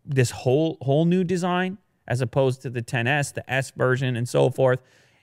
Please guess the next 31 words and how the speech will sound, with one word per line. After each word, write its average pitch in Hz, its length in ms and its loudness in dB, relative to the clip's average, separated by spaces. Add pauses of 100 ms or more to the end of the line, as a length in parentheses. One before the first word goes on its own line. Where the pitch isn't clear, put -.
(120)
and 220 160 0
the 190 60 0
camera 170 420 4
module 156 360 2
and 156 80 -2
the 143 40 -2
presentation. 143 1000 -2 (200)
I 247 140 -2
don't 240 220 2
know, 190 360 4 (1200)
it, 143 680 -6
the, 160 200 6
the, 156 200 6
the 151 120 4
reports 160 420 4
we 165 100 2
had 160 120 4
on 147 120 2
the 131 260 0
last 180 340 2
episode 202 440 2
about 123 420 4 (760)
the 131 320 -2
increase 180 420 0
in 170 120 0
production 160 640 2
on 127 240 0
the 123 80 -2
standard 143 480 -2
model 143 380 2
eleven 156 560 0